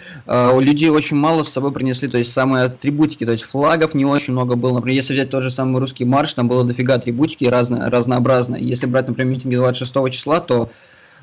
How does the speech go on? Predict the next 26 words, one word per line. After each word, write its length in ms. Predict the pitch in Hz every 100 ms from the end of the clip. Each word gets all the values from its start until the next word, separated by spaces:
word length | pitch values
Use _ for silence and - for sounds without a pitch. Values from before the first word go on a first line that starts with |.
| -
э, 180 | 120 120
в 40 |
Москве 340 | 131 131 - 202
было 160 | 180
не 120 | 170
очень 180 | 165 160
много, 160 | 156 147
в 60 | 127
Калининграде 320 | 131 151 139
у 20 |
нас 140 | 123
вообще 320 | 127 117 170 170
флагов 420 | 160 151 139 131
не 160 | 139 135
было, 140 | 123
у 120 | 123
нас 100 | 123
там 100 | 123
было 160 | 120 127
три 160 | 127
плаката, 460 | 123 123 127 170 151
и 20 |
людей 220 | 120 123
сразу 200 | 127 131 123
всех 120 | 120
задержали. 540 | 117 127 127 120 101